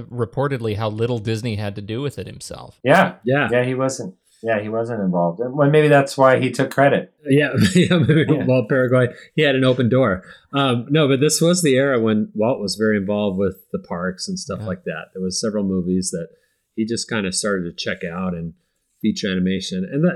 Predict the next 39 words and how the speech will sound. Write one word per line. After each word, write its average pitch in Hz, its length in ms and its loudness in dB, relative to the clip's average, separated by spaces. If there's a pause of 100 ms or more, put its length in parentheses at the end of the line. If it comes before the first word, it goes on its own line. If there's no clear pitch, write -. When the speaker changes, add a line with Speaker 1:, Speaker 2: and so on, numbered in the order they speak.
(160)
Speaker 3:
you 185 120 -2
know, 190 120 0
I, 143 260 -2
you 143 140 2
hear 156 180 0
stories 139 420 0
from 123 100 -4
the 113 120 2
animators 113 580 0
and 104 100 -6
stuff - 240 -8
like 107 140 -6
that, 107 300 -4 (140)
besides 101 380 -4
Walt 95 220 -6
Paraguay, 95 360 -4
that 95 200 -6 (640)
they're 165 80 -8
kinda 202 320 -2
bitter 143 240 2
a 113 80 0
little 104 200 0
bit 82 360 -8
towards 104 320 -4
that 90 180 -8 (100)
time 95 320 -8
'cause 92 120 -12
they, 101 340 -6 (240)
that, 131 120 -8 (220)
you 156 80 -16
know, 135 100 -10
Walt - 200 -10
was - 160 -10
like 110 180 -12
a - 60 -20
father 123 260 -2
figure 76 380 -8
that 76 100 -14
was - 380 -6